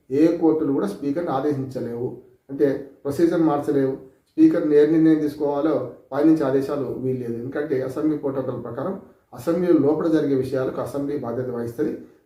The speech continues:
దానికి సభా హక్కుల ఉల్లంఘన కూడా ఎవరైనా అస-, బయట అసెంబ్లీ సభ్యుడిని కానీ పార్లమెంట్ సభ్యుడిని కానీ అవమానిస్తే సభా హక్కుల ఉల్లంఘన కూడా ఉంటుంది.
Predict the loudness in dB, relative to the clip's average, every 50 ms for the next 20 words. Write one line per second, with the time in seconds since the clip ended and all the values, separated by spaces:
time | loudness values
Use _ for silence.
0 | _ -6 -4 -2 -2 -2 -2 -4 -6 -6 -8 -10 -12 -16 _ _ -8 -4 -2 0
1 | 2 2 2 2 0 0 0 0 0 -2 -6 -4 -2 0 0 2 2 0 0 0
2 | 0 0 0 0 -2 -6 -8 -10 -6 -2 0 0 0 0 0 -4 -8 -10 -12 -14
3 | -12 -6 -2 0 2 2 2 0 0 0 -2 -4 -4 -2 -2 -2 -2 -2 -2 -2
4 | -2 -2 -2 -4 -2 -2 -2 0 0 0 -2 -4 -6 -6 -4 -4 -4 -4 -6 -6
5 | -8 -8 -8 -6 -6 -6 -6 -8 -6 -6 -8 -8 -8 -12 -20 _ _ -6 -4 -2
6 | 0 0 0 0 2 2 2 2 0 0 -2 -2 0 -2 -2 -2 -4 -6 -6 -6
7 | -8 -8 -10